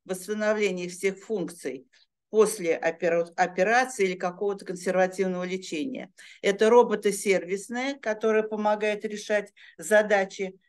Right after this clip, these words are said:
на сегодняшний день по любым вопросам.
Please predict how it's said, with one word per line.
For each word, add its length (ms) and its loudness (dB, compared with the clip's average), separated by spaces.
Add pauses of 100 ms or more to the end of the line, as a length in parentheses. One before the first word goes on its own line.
(180)
на 260 0
сегодняшний 800 -4
день 380 -6
по 120 0
любым 380 0
вопросам. 640 -6